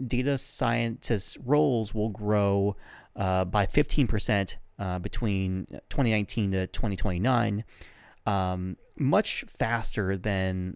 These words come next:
the average, uh, for all op-, occupations. While the average base salary for a data scientist in the, in the States is around a hundred and twenty-two thousand. So, and that's annual.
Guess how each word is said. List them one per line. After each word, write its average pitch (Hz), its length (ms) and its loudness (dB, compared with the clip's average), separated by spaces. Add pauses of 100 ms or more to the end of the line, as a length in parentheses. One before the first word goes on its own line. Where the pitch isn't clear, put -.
the 113 160 -4
average, 92 580 -2 (440)
uh, 95 240 0
for - 300 -4
all 107 280 4
op-, - 400 0
occupations. - 880 -2 (400)
While 110 340 4
the 110 260 -2
average 143 400 2
base 123 240 2
salary 87 640 0 (160)
for 95 520 -2
a 92 340 -4
data 92 240 -2
scientist 180 520 0
in 101 120 -6
the, 92 100 -6 (120)
in 101 80 -6
the 90 60 -6
States - 540 -6
is 92 460 -2 (360)
around 110 320 4
a 104 60 2
hundred 110 480 2
and 95 220 -4 (420)
twenty-two 117 380 6
thousand. 80 500 -4 (640)
So, 127 460 2 (640)
and 143 100 6
that's - 140 4
annual. 82 300 -4